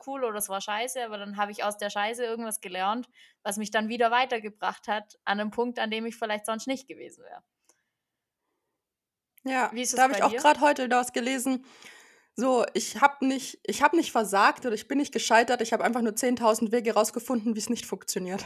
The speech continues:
Speaker 1: Ja, voll geil.
Speaker 2: Ja, und so ist es ja auch. Also ich bin ein Bauchentscheidungsmensch,
Speaker 1: Mhm.
Speaker 2: aber auch noch nicht immer gewesen. Also ich war früher eigentlich mehr, hab ich Kopfentscheidungen getroffen. Ähm,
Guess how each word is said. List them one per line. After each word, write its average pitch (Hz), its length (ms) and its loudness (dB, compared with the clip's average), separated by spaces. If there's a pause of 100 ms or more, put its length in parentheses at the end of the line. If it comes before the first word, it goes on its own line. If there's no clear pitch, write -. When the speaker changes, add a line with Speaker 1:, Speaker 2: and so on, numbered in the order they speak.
(440)
Speaker 1:
Ja, 302 180 0 (280)
voll 339 340 0
geil. 381 320 -8 (840)
Speaker 2:
Ja, 311 420 0
und 285 140 0
so 294 60 0
ist 370 180 2
es 330 140 6
ja 240 140 4
auch. 208 260 6
Also 233 380 4 (120)
ich - 200 -4
bin 269 540 2 (480)
ein 214 180 -4
Bauchentscheidungsmensch, 254 1700 0 (480)
Speaker 1:
Mhm. 247 160 -8
Speaker 2:
aber 240 240 6
auch 233 160 4
noch 226 120 0
nicht 226 180 -2
immer 220 200 -2
gewesen. 208 440 -4
Also 190 160 -8
ich - 120 -10
war 208 80 0
früher 233 240 -4
eigentlich 202 160 -4
mehr, 214 100 -2
hab 202 120 -4
ich - 100 -18
Kopfentscheidungen 254 760 -4
getroffen. 247 540 -4 (920)
Ähm, 208 440 -2